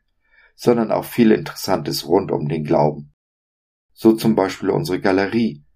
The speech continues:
mit vielen mutmachenden Karten. Wenn dir die eine oder andere gefällt,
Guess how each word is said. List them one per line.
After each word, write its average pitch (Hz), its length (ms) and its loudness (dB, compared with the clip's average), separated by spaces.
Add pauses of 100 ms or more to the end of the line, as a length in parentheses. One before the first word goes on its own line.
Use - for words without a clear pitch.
(180)
mit - 180 -2
vielen 98 540 -2
mutmachenden 101 760 -4
Karten. 110 600 -2 (960)
Wenn 101 160 0
dir 95 180 2
die 92 180 2
eine 98 340 2
oder 85 220 2
andere 85 280 -2
gefällt, 82 600 -4